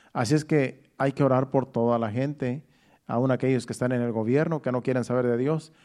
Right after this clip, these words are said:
para que algún día Dios tenga misericordia y los salve también a ellos. Porque Dios, para Dios no, no, no hay imposible salvar, para Dios no hay cosa imposible. Dios puede salvar de muchas formas. A nosotros lo que nos toca es orar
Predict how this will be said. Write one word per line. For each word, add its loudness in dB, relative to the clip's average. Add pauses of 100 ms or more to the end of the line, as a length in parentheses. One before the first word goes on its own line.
(120)
para 0
que -2
algún 2
día 2
Dios 0 (100)
tenga -2
misericordia 0 (420)
y -2
los 0
salve 0
también 0
a 0
ellos. -2 (760)
Porque -2
Dios, 0 (500)
para 4
Dios 4
no, 4
no, 4
no 4
hay 4
imposible -2
salvar, -4 (380)
para 2
Dios 4
no 2
hay 2
cosa 0
imposible. -2 (380)
Dios 2
puede 4
salvar 4
de 0
muchas -2
formas. -2 (840)
A 2
nosotros 8
lo -2
que 2
nos 0
toca 4
es 0 (100)
orar 2